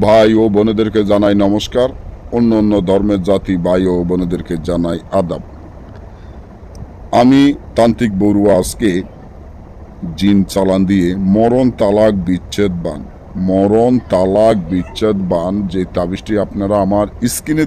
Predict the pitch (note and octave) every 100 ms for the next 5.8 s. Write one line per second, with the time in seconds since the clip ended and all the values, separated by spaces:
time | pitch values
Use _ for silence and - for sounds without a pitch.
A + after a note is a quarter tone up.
0 | A2 - - D#2+ D#2 - - - - -
1 | - - - - - - B2 D3+ - E3
2 | E3+ D#3+ C3 B2+ C#3 C#3+ - D3 D3 E3
3 | F#3 - - - - - - - - -
4 | A2 B2 B2+ - A#2 C#3 D#3+ D#3+ D3 C3+
5 | C#3 - C#3+ C3+ - G2+ -